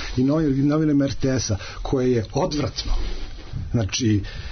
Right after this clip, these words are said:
a, a, a, a zaista bih na ozbiljnu robiju sva-, poslao svakoga ko novinarku čiji je posao da dođe da uradi nešto, uzme, zaleti se i udari.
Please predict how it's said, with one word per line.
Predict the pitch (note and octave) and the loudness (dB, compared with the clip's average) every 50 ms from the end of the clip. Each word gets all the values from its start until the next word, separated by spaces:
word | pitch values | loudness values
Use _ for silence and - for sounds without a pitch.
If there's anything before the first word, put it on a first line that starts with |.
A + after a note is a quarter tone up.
| - - | -4 -2
a, | A2 | 0
a, | G#2 G#2 G2+ F#2+ G#2+ G#2 G#2 G#2 G2+ - | 0 0 0 0 0 2 2 2 0 0
a, | A2+ G#2+ G2 G2 | 0 0 0 2
a | B2+ A#2 | 2 2
zaista | G2+ G2+ G2+ C3 C#3+ E3 F3 - - - - D#3+ | 4 4 4 2 2 2 0 0 -2 -2 -2 0
bih | C3 B2 C#3+ B2+ - - - - | 2 4 4 2 2 0 -2 0
na | C3+ B2+ B2+ | 2 2 2
ozbiljnu | C3 D3 E3 D#3+ D3 C#3+ C#3 D#3 C#3+ C3+ B2+ | 4 4 4 2 2 2 2 4 4 4 4
robiju | C3 C3+ C#3 C#3 D#3 D#3 C3+ | 4 4 4 4 4 4 4
sva-, | - - - C3+ - - - | 2 0 -2 -4 -4 -4 -2
poslao | B2+ C3 C3+ - D#3+ D#3 A2 | 0 0 0 2 0 0 0
svakoga | - - A#2 A#2 C3 D3 C#3+ - E3 E3 D#3 F3 E3 D#3 - - | 0 0 0 0 0 0 -2 -2 0 2 2 2 2 0 -2 -6
ko | - - - B2+ B2 A#2+ A2+ G#2 - - - - - | -6 -2 0 2 4 4 2 2 0 -6 -10 -4 0
novinarku | B2+ B2+ C3+ C#3+ D3+ E3+ F#3 F3+ F3 E3 D3 C#3+ - C#3+ - | 2 2 4 4 4 4 4 2 2 2 0 2 0 0 0
čiji | - - B2+ | 2 2 2
je | B2+ A#2+ - | 2 0 2
posao | - D#3+ D#3+ E3 - - F#3+ F#3+ E3 D#3 | 0 0 0 0 0 0 2 2 2 2
da | C3+ C3+ | 2 2
dođe | C3+ C#3 D#3+ D#3+ C#3+ C#3 | 2 4 2 2 2 2
da | B2+ C#3+ | 4 4
uradi | E3 E3+ C#3 B2+ B2+ | 4 4 4 4 2
nešto, | C#3 D#3+ C#3 - - D#3 | 2 2 2 2 2 2
uzme, | D#3 D3+ D#3+ B2+ | 2 4 2 2
zaleti | C3 C3+ C#3+ C#3+ C#3+ - | 2 2 2 2 0 -2
se | - - D3+ C#3 | -2 2 4 4
i | |
udari. | C3+ B2+ A#2 A2+ A2+ G2 F2+ | 4 4 4 2 0 -2 -4